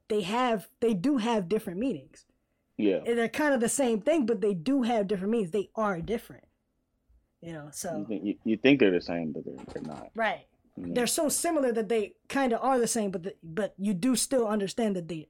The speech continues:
Speaker 1: are not.
Speaker 2: Mm. I don't wanna get, I don't wanna get too deep 'cause, you know, I really wanna save it for next week and really, like,
Speaker 1: Right,
Speaker 2: get
Speaker 1: right.
Speaker 2: into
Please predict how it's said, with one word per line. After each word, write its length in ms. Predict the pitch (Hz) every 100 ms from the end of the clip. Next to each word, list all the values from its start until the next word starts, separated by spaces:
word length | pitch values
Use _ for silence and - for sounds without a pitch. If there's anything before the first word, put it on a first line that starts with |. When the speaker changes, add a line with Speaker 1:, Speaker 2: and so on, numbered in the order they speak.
| -
Speaker 1:
are 80 | 160
not. 200 | 165 156
Speaker 2:
Mm. 240 | 123 123 - - - - _ _ - - - - _ - -
I 80 |
don't 80 | 143
wanna 160 | 151 127
get, 120 | 113
I 80 | 120
don't 80 | 175
wanna 120 | 160
get 200 | 139 113
too 140 | 151
deep 300 | 135 139 117
'cause, 260 | 120 104 98
you 80 | 104
know, 60 | 95
I 60 |
really 200 | 95 113
wanna 200 | 113 98
save 200 | - 98
it 80 | 90
for 60 | 90
next 280 | 92 90 -
week 140 | 85 -
and 120 | 85 85
really, 240 | 87 85
like, 200 | 87 82 80
Speaker 1:
Right, 120 | -
Speaker 2:
get 60 | 208
Speaker 1:
right. 140 | 175 -
Speaker 2:
into 120 | 85